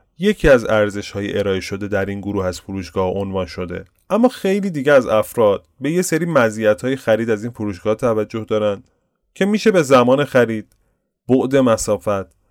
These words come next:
تعویض محصول، جوایز و مسابقات،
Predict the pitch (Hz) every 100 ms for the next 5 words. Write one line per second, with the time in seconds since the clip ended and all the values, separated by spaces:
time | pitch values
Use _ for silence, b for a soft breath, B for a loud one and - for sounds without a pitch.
0 | _ _ - 139 120 131 156 151 127 110
1 | - - 104 95 _ _ _ _ 139 143
2 | 135 139 147 156 151 120 - 104 98 95
3 | 87